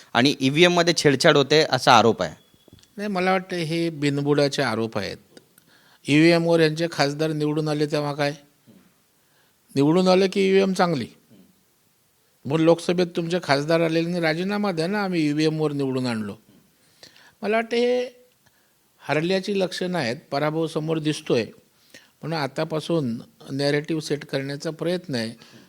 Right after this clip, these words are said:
Speaker 2: उद्या सांगणार निवडणूक लांबले ना, ईव्हीएममध्ये काहीतरी छेडछाड केला. आम्ही बोलतो लगेच रिझल्ट लागायला पाहिजे, परंतु शेवटी निवडणूक आयोगाचं स्वायत्त आहे, त्यांचं मत आहे, त्यांचा निर्णय आहे,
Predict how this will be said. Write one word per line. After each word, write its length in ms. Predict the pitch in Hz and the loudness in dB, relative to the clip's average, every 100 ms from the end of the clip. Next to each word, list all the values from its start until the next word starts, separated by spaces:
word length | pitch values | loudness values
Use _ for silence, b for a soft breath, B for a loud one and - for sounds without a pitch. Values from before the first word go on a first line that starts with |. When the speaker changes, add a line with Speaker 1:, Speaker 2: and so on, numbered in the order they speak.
| b b b | b b b
Speaker 2:
उद्या 260 | - 135 160 | -4 2 2
सांगणार 460 | 151 160 151 120 117 | 2 0 0 -2 -2
निवडणूक 480 | 131 139 143 143 | -4 -4 -4 -4
लांबले 360 | 139 135 139 143 | -4 -2 -2 -2
ना, 140 | 131 | -2
ईव्हीएममध्ये 600 | 160 139 135 135 135 131 | -4 -2 -2 -2 -4 -4
काहीतरी 360 | 131 127 123 127 | -4 -6 -6 -8
छेडछाड 420 | 123 110 104 101 | -6 -8 -6 -10
केला. 260 | 98 - 127 | -10 -12 -6
आम्ही 240 | 156 208 | -4 -2
बोलतो 340 | 247 233 214 226 | 0 -2 -2 -2
लगेच 340 | 196 190 185 | -2 -4 -4
रिझल्ट 320 | 175 170 170 | -6 -4 -2
लागायला 320 | 151 143 143 | -4 -4 -6
पाहिजे, 380 | 131 131 123 120 123 b b b b b b | -4 -6 -6 -8 -12 b b b b b b
परंतु 260 | 143 190 220 | -6 -4 -2
शेवटी 260 | 220 220 | -2 0
निवडणूक 540 | 240 214 214 220 226 226 | 0 2 2 2 2 2
आयोगाचं 520 | 214 220 220 220 226 226 - _ _ _ _ _ _ _ _ _ | 4 4 4 2 0 -2 -10 _ _ _ _ _ _ _ _ _
स्वायत्त 480 | - 185 214 226 - | 0 6 6 6 4
आहे, 80 | 175 | 2
त्यांचं 360 | 175 196 214 240 | 4 2 2 0
मत 280 | 208 170 | 2 2
आहे, 120 | 165 156 | 0 -2
त्यांचा 380 | 175 180 226 | -2 -2 -2
निर्णय 360 | 214 180 156 151 | -2 -2 -4 -6
आहे, 140 | 139 | -8